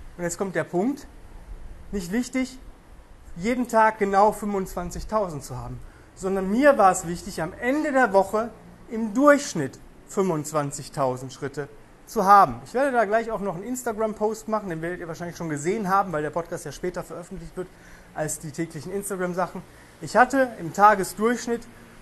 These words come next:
fünfundzwanzigtausendfünfhundertzwanzig Schritte. Und das war ziemlich cool, weil ich mich dafür nicht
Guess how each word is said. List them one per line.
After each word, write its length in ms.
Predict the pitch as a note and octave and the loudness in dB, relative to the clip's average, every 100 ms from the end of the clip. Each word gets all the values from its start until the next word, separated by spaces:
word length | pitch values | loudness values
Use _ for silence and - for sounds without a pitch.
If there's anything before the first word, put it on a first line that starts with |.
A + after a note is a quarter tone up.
| - | -14
fünfundzwanzigtausendfünfhundertzwanzig 3250 | - A#3 B3+ B3 - G#3+ G3+ G3+ G3 - F3 F3 F#3+ F#3 F#3 - - - G#3+ A#3 A3+ G#3+ G3+ F3+ F3+ - - - E3+ D#3+ D3+ D#3 C#3+ - - | -2 2 4 2 4 2 2 -2 -8 0 6 8 8 2 -6 -10 -16 2 4 4 2 0 4 4 4 -4 -12 0 2 2 -2 -10 -12 -16 -16
Schritte. 500 | - C#3+ D#3+ D#3+ A#2 A#2 - - - - - - - - - | -12 -4 -4 -2 -6 -6 -20 -20 -20 -20 -20 -20 -20 -18 -14
Und 160 | F3+ F3+ | -6 -2
das 200 | G3 G#3+ | 0 4
war 320 | A#3 B3+ - | 6 4 -2
ziemlich 380 | A3 G#3 G3 - G3 | -2 -2 -2 -8 -4
cool, 220 | A#3+ C4+ | -2 2
weil 140 | G#3+ | 2
ich 140 | G#3 - | 0 -8
mich 100 | - | -2
dafür 300 | G#3 G#3 G3+ | 0 0 -2
nicht 340 | G#3 B3+ - | -2 -2 -6